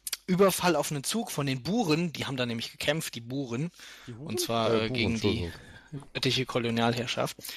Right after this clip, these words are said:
Speaker 1: Und, äh, bei einem Überfall auf den Zug ist er halt, äh, gefangen genommen worden, weil er die Verteidigung des Zugs koordiniert hatte und sich quasi dann nochmal in seine alte Militärrolle aufgeschwungen hatte, die er ja eigentlich abgelegt hatte.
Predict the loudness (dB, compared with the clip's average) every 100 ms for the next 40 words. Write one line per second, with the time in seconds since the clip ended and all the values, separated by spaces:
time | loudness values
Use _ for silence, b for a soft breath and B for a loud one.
0 | B B B B _ 0 0 4 4 4
1 | 0 0 2 2 0 -4 2 2 4 0
2 | 0 -2 -2 -2 -2 -2 0 2 2 2
3 | 0 -4 -8 B B B 0 6 6 6
4 | 2 0 0 0 -2 -2 -12 B B B
5 | 2 4 4 0 -2 0 2 2 0 -6
6 | -6 -6 -8 -8 -4 -4 -2 -2 0 0
7 | 2 4 2 0 -8 -8 -8 -4 -2 0
8 | -2 -2 -2 -4 -4 -2 0 2 0 0
9 | -2 2 0 2 0 -2 -4 -8 -8 -6
10 | -8 -4 -2 2 0 2 0 2 2 0
11 | -2 -4 -2 -4 -2 -4 -4 -4